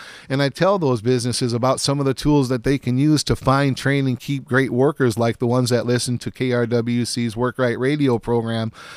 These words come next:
And I encourage those business people to jump into that system and pull those resumes of yours. And so just wanted to encourage you to get your information into that Minnesota Works dot net job bank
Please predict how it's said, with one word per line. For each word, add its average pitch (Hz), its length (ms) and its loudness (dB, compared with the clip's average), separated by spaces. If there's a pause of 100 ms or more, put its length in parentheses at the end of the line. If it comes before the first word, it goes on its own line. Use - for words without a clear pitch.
(220)
And 127 160 0
I 131 80 2
encourage 160 440 0
those 135 200 2
business 131 360 0
people 139 340 -2
to 113 80 0
jump 139 300 -2
into 170 220 2
that 120 180 0
system 135 420 -2
and 107 140 0
pull 160 280 4
those 156 260 2
resumes 123 600 2
of 98 120 -4
yours. 104 360 0 (440)
And 107 200 -2
so 113 460 2
just 139 240 -2
wanted 135 280 2
to 127 100 0
encourage 117 380 0
you 117 80 -2
to 101 100 -6
get 123 260 -4
your 123 120 0
information 117 560 -2
into 110 220 -2
that 98 200 -2
Minnesota 120 500 -2
Works 110 300 -4
dot 107 320 -2
net 107 300 -4
job 107 360 -2
bank 107 100 -4